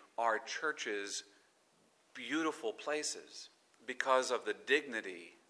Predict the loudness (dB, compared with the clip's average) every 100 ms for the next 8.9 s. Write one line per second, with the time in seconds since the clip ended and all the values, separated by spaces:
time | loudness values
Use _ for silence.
0 | _ _ -4 -2 0 2 2 2 0 2
1 | 4 4 0 -4 -16 -20 -20 -20 -20 -20
2 | -20 0 2 4 2 4 4 2 0 4
3 | 6 6 2 -4 -4 -2 -2 -2 -4 -4
4 | 0 2 2 -2 -10 -8 -4 -2 0 0
5 | 0 -4 -12 -16 -8 -4 0 0 0 -6
6 | -10 0 4 4 2 -4 -20 _ -12 -12
7 | -2 0 0 -2 -4 -4 -6 0 0 0
8 | -8 -12 -16 -4 0 0 -2 -10 -16